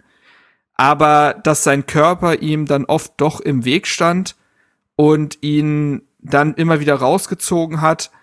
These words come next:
und ich glaube, dann irgendwann vielleicht auch Hertha als Umfeld vielleicht nicht mehr richtig war, ähm, was ja auch gezei-, sich dadurch gezeigt hat, dass er bei Gent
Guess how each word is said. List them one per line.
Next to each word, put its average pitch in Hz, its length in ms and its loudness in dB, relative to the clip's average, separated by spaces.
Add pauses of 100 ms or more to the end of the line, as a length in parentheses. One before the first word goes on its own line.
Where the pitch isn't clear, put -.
(240)
und 147 440 0 (1120)
ich - 140 -8
glaube, 156 260 2
dann 151 160 0
irgendwann 165 400 0
vielleicht 156 320 -2
auch 147 160 -4
Hertha 160 280 2
als 143 140 0
Umfeld 160 460 0
vielleicht 127 360 0
nicht 135 140 -8
mehr 123 160 -4
richtig 127 360 -8
war, 110 360 -4 (300)
ähm, 123 420 2
was 131 200 -2
ja 135 80 2
auch 131 160 0
gezei-, 139 460 0
sich 131 280 -6
dadurch 127 300 0
gezeigt 143 340 -2
hat, 139 140 -2
dass - 140 -2
er 135 80 0
bei 131 120 0
Gent 139 480 0